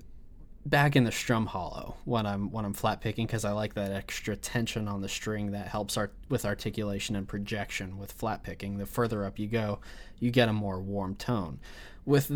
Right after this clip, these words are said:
the Tony Vine dulcimer, it's, it's such a different beast. It's a bit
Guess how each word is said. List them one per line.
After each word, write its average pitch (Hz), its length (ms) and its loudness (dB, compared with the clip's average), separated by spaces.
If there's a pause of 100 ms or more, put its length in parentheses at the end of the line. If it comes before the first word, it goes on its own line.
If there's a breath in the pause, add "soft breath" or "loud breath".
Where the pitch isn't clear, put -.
the 131 200 8
Tony 160 360 6
Vine 127 300 8 (100)
dulcimer, 110 460 2
it's, - 480 2
it's - 180 0
such 139 400 6
a 123 80 2
different 101 440 -2
beast. - 380 -2
It's - 180 0
a 107 40 0
bit - 540 0